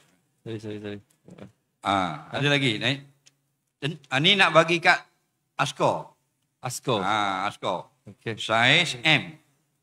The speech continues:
Speaker 2: Ah,
Speaker 1: Abang
Speaker 2: Askor,
Speaker 1: Askor
Speaker 2: mana
Speaker 1: saiz M?
Speaker 2: Askor?
Speaker 1: Ada, Askor saiz M.
Speaker 2: Ah, saiz M, bagi kat adik,
Speaker 1: Ah,
Speaker 2: tak apa.
Speaker 1: tak support, eh,
Speaker 2: Adik.
Speaker 1: tubuh hang dia.
Speaker 2: Ah, ni, ni.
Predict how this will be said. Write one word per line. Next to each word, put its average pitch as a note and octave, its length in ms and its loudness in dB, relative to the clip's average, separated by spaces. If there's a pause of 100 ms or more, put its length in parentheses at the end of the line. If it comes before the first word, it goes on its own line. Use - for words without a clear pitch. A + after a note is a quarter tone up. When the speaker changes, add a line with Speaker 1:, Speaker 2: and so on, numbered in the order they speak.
(140)
Speaker 2:
Ah, F2 360 -10
Speaker 1:
Abang B2 200 -2
Speaker 2:
Askor, C3 160 0
Speaker 1:
Askor E3+ 100 2
Speaker 2:
mana E3 140 2
Speaker 1:
saiz B2+ 100 2
M? D#3 80 -8
Speaker 2:
Askor? C#3+ 140 -2
Speaker 1:
Ada, D3+ 160 0 (100)
Askor A#2+ 320 -4
saiz C#3 260 -6
M. B2 180 -8 (440)
Speaker 2:
Ah, G#2+ 280 0
saiz C3+ 280 2
M, C#3+ 220 0
bagi A2+ 200 -4
kat B2 160 -4
adik, B2+ 220 -2
Speaker 1:
Ah, B2 80 -4
Speaker 2:
tak B2 120 -6
apa. D#3+ 180 -6
Speaker 1:
tak D3 180 -2
support, D#3 460 2
eh, C3+ 60 -2 (100)
Speaker 2:
Adik. C3 100 -2
Speaker 1:
tubuh E3 220 2
hang E3+ 120 2
dia. F3 120 -2
Speaker 2:
Ah, C3+ 80 2
ni, D3+ 160 0
ni. C3 180 -2